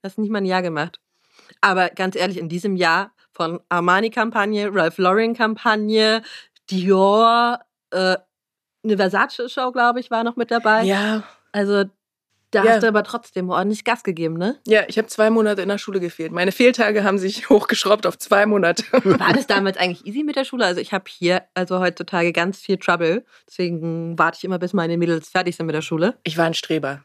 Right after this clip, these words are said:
Speaker 2: Ich war Klassenbeste und deswegen ging das. Ich hab aber dann teilweise, ich kam dann zurück in die Schule und hab irgendwie fünf Tests und fünf Arbeiten an einem Tag nachschreiben müssen und so. Es war schon hart,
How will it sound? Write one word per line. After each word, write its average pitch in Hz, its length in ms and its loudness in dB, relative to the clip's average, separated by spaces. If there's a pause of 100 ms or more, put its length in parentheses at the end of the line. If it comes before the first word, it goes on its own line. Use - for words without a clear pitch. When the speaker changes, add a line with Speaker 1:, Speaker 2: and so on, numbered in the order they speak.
Speaker 2:
Ich 151 160 -8
war 156 80 2
Klassenbeste 156 760 -4
und 156 140 -10
deswegen 151 380 -8
ging 151 180 -6
das. - 360 -12 (100)
Ich 160 160 -6
hab 175 120 0
aber 160 340 2
dann 160 280 -6
teilweise, 170 400 0
ich 170 100 -6
kam 180 220 0
dann 175 140 0
zurück 185 440 -2
in 196 140 0
die 180 100 -2
Schule 180 280 -2
und 165 100 -2
hab 160 140 -4
irgendwie 165 240 -4
fünf 170 380 -6 (100)
Tests 165 400 -4
und 156 120 -8
fünf 160 280 -8
Arbeiten 160 400 -4
an - 140 -6
einem 156 160 -8
Tag 170 260 -10
nachschreiben 156 480 -10
müssen 151 220 -14
und 151 100 -14
so. 156 100 -12
Es - 160 -12
war 262 140 2
schon 294 320 0
hart, 180 380 0